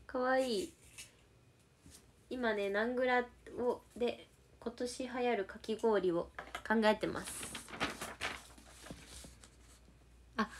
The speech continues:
オプションでスプーンつけます？<laughs> お金取らないと、スプーンもらえないっていう。とんだ。やばい。最近ナンバにハマりましたかな？なんだろう。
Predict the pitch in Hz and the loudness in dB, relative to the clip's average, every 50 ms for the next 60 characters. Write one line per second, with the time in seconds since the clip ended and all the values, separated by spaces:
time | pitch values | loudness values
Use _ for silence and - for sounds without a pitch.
0 | - - - - - 226 226 - - - - 427 415 415 403 403 403 - - - | -18 -18 -4 2 4 4 4 4 4 10 10 12 12 12 12 12 10 8 6 8
1 | - 415 330 320 - - - 202 202 202 233 226 175 165 - - 320 - - - | 12 12 12 12 12 10 6 8 10 10 8 8 6 6 8 8 8 6 6 6
2 | - 320 320 - 359 - - - - - - - - - - - - - - - | 4 4 4 4 0 -8 -12 -16 -20 -20 -20 -20 -20 -20 -20 -14 -6 -2 0 0
3 | 554 427 - - 214 233 - 330 294 285 277 277 269 262 269 - 285 285 277 269 | 0 2 6 6 8 10 12 12 12 12 10 8 8 6 8 8 10 10 10 10
4 | 240 220 202 196 196 - - 185 185 202 - 370 - - - - - - - - | 8 8 4 4 2 2 2 2 4 6 6 4 4 2 -2 -10 -20 -20 -20 -20
5 | - - - - - - - - - 277 262 220 208 190 190 196 202 208 202 202 | -20 -20 -16 -12 -12 -12 -10 -2 2 4 6 6 6 4 4 6 6 6 6 6
6 | 196 196 190 190 185 - - - - 175 180 - - - - - - - - - | 4 4 2 2 2 0 0 -2 0 0 -2 -4 -8 -14 -20 -18 -14 -12 -10 -10
7 | - - - - - 247 254 254 254 247 240 240 240 233 233 - - - - - | -12 -12 -10 -2 0 0 2 2 2 4 4 4 4 4 2 -2 -8 -18 -20 -20
8 | - - - - - - - - 208 220 226 226 214 202 185 180 - - - - | -20 -20 -20 -20 -16 -6 0 2 4 4 4 4 4 4 2 0 -2 -6 -12 -20
9 | - - - - - - - - - 254 269 277 277 - 311 302 285 294 320 339 | -20 -20 -20 -20 -20 -20 -12 -4 0 4 4 6 6 8 8 10 10 12 12 12
10 | 320 254 226 208 208 208 208 202 - - - 220 226 240 240 247 262 269 285 285 | 12 12 10 8 8 6 4 2 0 0 2 4 6 6 6 6 8 8 8 8
11 | 285 - 208 - 190 185 185 180 175 170 - - 202 208 208 226 220 202 185 170 | 8 4 2 4 4 4 6 6 6 4 2 -2 -2 2 4 4 4 6 6 4
12 | 170 165 - | 4 2 0